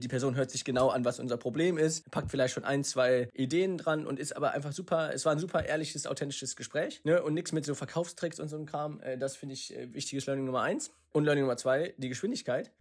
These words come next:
Nach dem Gespräch hatte ich, äh, ich glaube, <laughs> eine Minute später eine E-Mail mit einem konkreten Angebot und wir hatten direkt einen Termin für Montag vereinbart. Das heißt, ich weiß genau, okay, geil, ich, ich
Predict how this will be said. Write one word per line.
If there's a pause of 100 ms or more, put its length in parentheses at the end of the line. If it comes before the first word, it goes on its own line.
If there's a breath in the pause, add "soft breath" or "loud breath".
(120)
Nach
dem
Gespräch
hatte
ich,
äh,
ich
glaube, (180)
<laughs>
eine
Minute
später
eine
E-Mail
mit
einem
konkreten
Angebot
und
wir
hatten
direkt
einen
Termin
für
Montag
vereinbart.
Das
heißt,
ich
weiß
genau,
okay,
geil,
ich,
ich